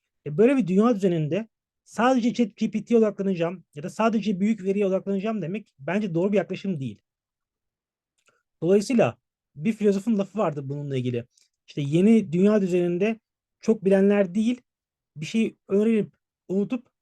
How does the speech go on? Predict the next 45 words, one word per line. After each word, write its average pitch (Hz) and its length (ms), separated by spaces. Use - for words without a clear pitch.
tekrar 202 360
yeniden 196 240
öğrenebilenler 190 440
kazanacaktır 160 640
diye. 185 220
Bu 180 80
tarz 156 180
bir 143 60
şeydi. 165 300
Ve 196 160
bunun 226 140
hakikaten 247 340
çok 240 240
doğru 202 200
olduğunu 160 220
düşünüyorum. 131 320
Özellikle 214 440
iki 196 200
bin 233 100
yirmi 208 320
ile 226 120
elli 190 360
arasında. 131 520
Bu 196 120
otuz 240 220
kırk 254 260
yıl 185 80
arkadaşlar. 165 580
Otuz 214 280
yıl 220 240
net. 214 380
Bence 214 280
iki 220 160
bin 226 60
altmışa 208 260
kadar 208 200
da 156 180
devam 196 160
eder 226 160
bu 202 40
süreç. 220 320
Bu 214 100
dünya 220 260
üzerinde 180 500
bizim 170 540